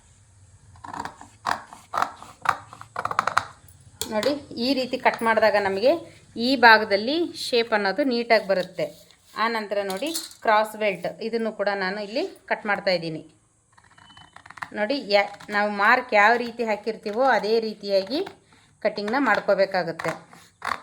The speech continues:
ನೋಡಿ, ಇದು ಕ್ರಾಸ್ ಬೆಲ್ಟ್ ಶೇಪ್ ಕೂಡ ಎಷ್ಟು ಕರೆಕ್ಟಾಗಿ ಬರುತ್ತೆ. ಇಲ್ಲಿ ನಿಮಗೆ ಈ ಡಾಟ್ಸ್ ಹತ್ರ ರೌಂಡ್ ಶೇಪಲ್ಲೇ ಬರಬೇಕು. ಇಲ್ಲಿ ಸ್ಟ್ರೈಟ್ ಮಾಡೋದಕ್ಕೆ ಹೋಗಬೇಡಿ, ಯಾವ ಕಾರಣಕ್ಕೂ ಡಾಟ್ಸ್ ಅನ್ನೋದು ಫ್ರಂಟಲ್ಲಿ ನೀಟಾಗಿ ಬರೋದಿಲ್ಲ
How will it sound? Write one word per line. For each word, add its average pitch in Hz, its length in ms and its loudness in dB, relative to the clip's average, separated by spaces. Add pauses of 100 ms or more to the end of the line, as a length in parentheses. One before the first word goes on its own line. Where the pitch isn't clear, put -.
(2750)
ನೋಡಿ, 202 240 -4 (520)
ಇದು 226 160 -2
ಕ್ರಾಸ್ 233 360 4
ಬೆಲ್ಟ್ 226 260 0
ಶೇಪ್ 220 340 0
ಕೂಡ 226 140 2 (180)
ಎಷ್ಟು - 420 -8
ಕರೆಕ್ಟಾಗಿ 220 640 0
ಬರುತ್ತೆ. 208 420 2
ಇಲ್ಲಿ 233 260 -6
ನಿಮಗೆ 226 380 0 (440)
ಈ 226 160 -2
ಡಾಟ್ಸ್ 214 380 4
ಹತ್ರ 226 280 -4
ರೌಂಡ್ 220 360 0
ಶೇಪಲ್ಲೇ 214 440 -2
ಬರಬೇಕು. 196 600 -4
ಇಲ್ಲಿ 214 220 -8
ಸ್ಟ್ರೈಟ್ 226 420 -4
ಮಾಡೋದಕ್ಕೆ 208 400 -2
ಹೋಗಬೇಡಿ, 196 420 -2
ಯಾವ 185 220 4
ಕಾರಣಕ್ಕೂ 196 560 -2
ಡಾಟ್ಸ್ 190 380 -2
ಅನ್ನೋದು 202 340 -4
ಫ್ರಂಟಲ್ಲಿ 196 540 -6
ನೀಟಾಗಿ 202 400 -4
ಬರೋದಿಲ್ಲ 185 400 -2